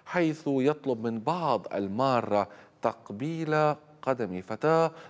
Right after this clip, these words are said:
مقابل الحصول على هاتف آيفون. وكان كنفش قد ادعى في تصريحات سابقة لموقع أثر بريس أن الهدف من الفيديوهات الأخيرة التأكيد على أن كرامة السوري ورفضه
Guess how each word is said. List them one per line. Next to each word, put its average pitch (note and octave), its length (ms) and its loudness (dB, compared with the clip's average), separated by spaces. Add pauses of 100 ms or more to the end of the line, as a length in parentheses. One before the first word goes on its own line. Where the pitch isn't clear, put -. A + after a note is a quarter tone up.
مقابل F#3 320 2
الحصول D3 380 0
على G2+ 180 2
هاتف D3 480 -2 (100)
آيفون. G2 360 2 (460)
وكان A2+ 600 2
كنفش A2 760 -4 (100)
قد F#2+ 240 -2
ادعى F2+ 640 0
في G2+ 160 -8
تصريحات F#2+ 580 -4
سابقة A2 580 -2 (340)
لموقع E3+ 520 0 (220)
أثر C3+ 280 -2
بريس F2+ 400 -2 (440)
أن D3 260 0
الهدف A2+ 580 0
من A#2 140 -2
الفيديوهات G#2+ 1040 -2
الأخيرة B2 540 0 (280)
التأكيد D3 480 -4
على G#2 460 0 (120)
أن G#2+ 380 -4
كرامة G#2 480 -4
السوري A2 440 -4
ورفضه G#2 480 -4